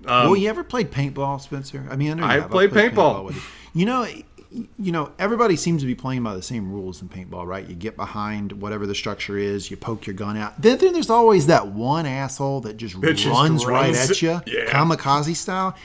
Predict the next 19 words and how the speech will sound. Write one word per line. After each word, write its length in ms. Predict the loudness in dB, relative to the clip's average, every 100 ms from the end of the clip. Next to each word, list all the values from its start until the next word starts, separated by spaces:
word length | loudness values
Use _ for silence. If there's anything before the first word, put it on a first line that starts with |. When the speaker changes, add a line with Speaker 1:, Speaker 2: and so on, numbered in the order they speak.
| -2
Speaker 2:
He's 220 | 0 2
the 80 | 0
one 220 | 2 2
that 80 | 0
always 320 | -2 -4 -6
kills 320 | -6 -4 -4
you. 100 | -10 -16 -20 -6
And 160 | -2
so 140 | 0 2
I, 140 | 0
it 160 | -2 -2
kinda 240 | 0 0
made 260 | 2 0 -2
sense 280 | -4 -6 -6
to 100 | -10
me 160 | -10
that, 160 | -12 -10
like, 180 | -10 -8
Frank, 360 | -6 -4 -4